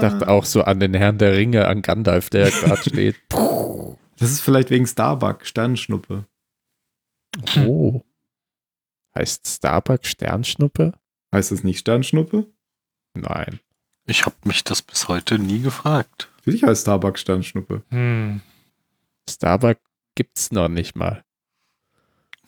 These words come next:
Speaker 3: Also, das englische Wörterbuch sagt Starbuck,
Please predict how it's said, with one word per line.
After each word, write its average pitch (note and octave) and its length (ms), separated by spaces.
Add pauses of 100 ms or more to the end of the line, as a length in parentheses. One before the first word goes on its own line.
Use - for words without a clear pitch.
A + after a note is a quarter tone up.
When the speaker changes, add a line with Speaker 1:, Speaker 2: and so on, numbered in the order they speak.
(260)
Speaker 3:
Also, G#2+ 480 (160)
das - 180
englische C#3 360
Wörterbuch C3+ 480
sagt - 320
Starbuck, C#3+ 540